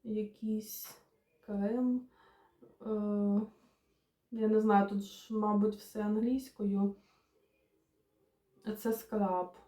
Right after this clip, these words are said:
Скраб якийсь. <laughs> Аж цікаво. Клас. А, він запакований. Ну, добре, не, не буду поки що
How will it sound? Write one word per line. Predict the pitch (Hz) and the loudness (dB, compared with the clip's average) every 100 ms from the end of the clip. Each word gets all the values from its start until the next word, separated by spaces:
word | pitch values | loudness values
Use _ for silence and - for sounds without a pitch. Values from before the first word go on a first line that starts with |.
| _ _ _ _ _ _ | _ _ _ _ _ _
Скраб | - _ 208 196 190 - 208 | -20 _ -6 -6 -6 -10 -10
якийсь. | 196 - 196 196 - - _ _ _ _ _ _ _ _ _ _ _ _ _ _ _ _ _ | -10 -10 -12 -12 -16 -20 _ _ _ _ _ _ _ _ _ _ _ _ _ _ _ _ _
<laughs> | 214 220 233 233 - 226 | -10 0 0 0 -4 0
Аж | 262 | 0
цікаво. | - - 247 - 233 226 226 220 214 214 - - - - | 0 -8 -12 -8 -2 0 2 0 2 4 6 6 2 -6
Клас. | 214 208 220 220 _ _ _ - | -12 -12 -12 -16 _ _ _ -8
А, | 226 214 | -4 -2
він | 208 208 208 | 0 0 0
запакований. | 208 208 208 214 - 214 208 202 196 196 | -4 -8 -2 0 0 -2 -2 2 2 2
Ну, | 208 220 | 0 0
добре, | 208 202 202 | 0 2 4
не, | 196 196 | 6 6
не | 214 | 4
буду | 208 214 208 202 | 2 0 -2 -4
поки | 196 208 | -6 -4
що | 202 - 196 | -6 -4 -2